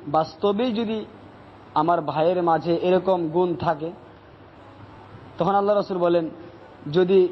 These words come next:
বাস্তবেই এই গুণটা থাকে, তুমি যা বললে বাস্তবেই যদি সে এই দোষে দূষি-, দূষিত হয়, ফাকাদ ইগতাবতা, এটাই তো গীবত, এর নামে গীবত, ওয়াইল্লাম তাকুন ফি ফাকাদ বাহাত্তা, আর যদি না থাকে তাহলে তো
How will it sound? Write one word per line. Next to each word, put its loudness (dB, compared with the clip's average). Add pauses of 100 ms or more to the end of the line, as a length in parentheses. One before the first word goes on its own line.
(140)
বাস্তবেই 0
এই -2
গুণটা 0
থাকে, -2 (100)
তুমি 0
যা 4
বললে 2 (360)
বাস্তবেই 2
যদি -4
সে 4
এই 4
দোষে 2
দূষি-, 0
দূষিত 0
হয়, 2 (440)
ফাকাদ 0
ইগতাবতা, 0 (440)
এটাই 2
তো -2
গীবত, 2 (360)
এর 4
নামে 0
গীবত, 0 (440)
ওয়াইল্লাম 2
তাকুন -2
ফি -4
ফাকাদ 0
বাহাত্তা, -4 (500)
আর 4
যদি -2
না 2
থাকে -2
তাহলে 0
তো -2